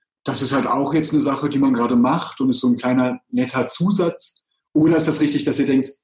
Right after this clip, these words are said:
"Das muss man jetzt machen, das ist wichtig, das brauchen wir sozusagen"?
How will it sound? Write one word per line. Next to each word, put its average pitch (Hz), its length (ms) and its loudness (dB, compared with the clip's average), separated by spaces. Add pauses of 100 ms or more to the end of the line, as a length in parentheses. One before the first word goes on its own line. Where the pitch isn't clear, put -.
(200)
"Das 139 240 -2
muss 160 260 2
man 120 160 2
jetzt 110 220 -4
machen, 110 220 0
das 110 140 -2
ist - 140 -6
wichtig, 160 480 -2
das - 200 -8
brauchen 147 440 0
wir 110 160 -2
sozusagen"? 104 800 -6